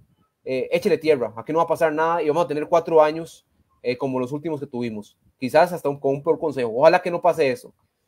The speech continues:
Yo tengo confianza de que los regidores que hablaron ayer llamen a cuentas al Comité de Deportes, que inclusive esta semana que viene, eh, le quiten la administración del Comité de Deportes a esta gente que no tienen ni idea de lo que están haciendo,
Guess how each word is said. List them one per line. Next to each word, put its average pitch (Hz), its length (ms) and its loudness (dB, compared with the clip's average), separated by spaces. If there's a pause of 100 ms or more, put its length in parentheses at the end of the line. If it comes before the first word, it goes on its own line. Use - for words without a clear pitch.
(220)
Yo 156 120 4
tengo 185 140 6
confianza 180 720 0
de 139 180 -4
que 123 880 -2 (300)
los 139 120 -2
regidores 143 320 2
que 160 60 0
hablaron 170 220 4
ayer 202 380 0 (640)
llamen 151 320 0
a 131 80 -6
cuentas 233 520 0 (100)
al 135 140 -4
Comité 131 280 -4
de 175 60 4
Deportes, 202 600 -4 (480)
que 147 60 -2
inclusive 147 720 0
esta 175 160 -4
semana 170 260 -2
que 165 100 -2
viene, 175 420 0 (480)
eh, 123 120 -8
le 135 120 -4
quiten 180 240 -2
la 185 60 2
administración 151 540 -4
del 143 100 -4
Comité 131 220 -4
de 175 40 2
Deportes 175 320 -4
a 147 60 -2
esta 160 180 -4
gente 185 420 -6
que 123 80 -8
no 139 100 -6
tienen 170 340 -6
ni 127 60 -2
idea 151 180 4
de 180 60 2
lo 143 80 0
que 123 60 -16
están 156 180 -8
haciendo, 190 440 -6